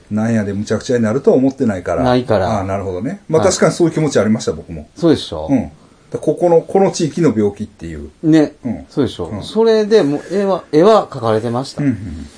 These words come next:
Speaker 1: ん。
Speaker 2: で、それが破綻してきたから、
Speaker 1: うん。
Speaker 2: 今、あの、絵描き直してるんですよ。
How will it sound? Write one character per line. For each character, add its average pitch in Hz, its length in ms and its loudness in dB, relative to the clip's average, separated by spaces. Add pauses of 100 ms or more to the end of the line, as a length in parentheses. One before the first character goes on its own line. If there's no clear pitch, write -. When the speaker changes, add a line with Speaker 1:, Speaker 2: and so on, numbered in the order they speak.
(440)
Speaker 1:
ん。 - 20 2
Speaker 2:
で、 226 60 2
そ 233 160 0
れ 254 80 2
が 240 120 0
破 180 140 -4
綻 175 300 0
し 180 80 -8
て 214 120 -4
き - 120 -14
た 175 100 -4
か 139 140 -4
ら、 123 360 2
Speaker 1:
う 127 60 -14
ん。 - 20 -8
Speaker 2:
今、 123 360 0 (640)
あ 135 160 -2
の、 127 120 0
絵 156 140 4
描 175 160 -4
き 127 140 -4
直 139 180 2
し 147 100 -6
て 175 80 0
る 180 120 2
ん 135 60 2
で 113 40 -2
す - 140 -8
よ。 82 160 -6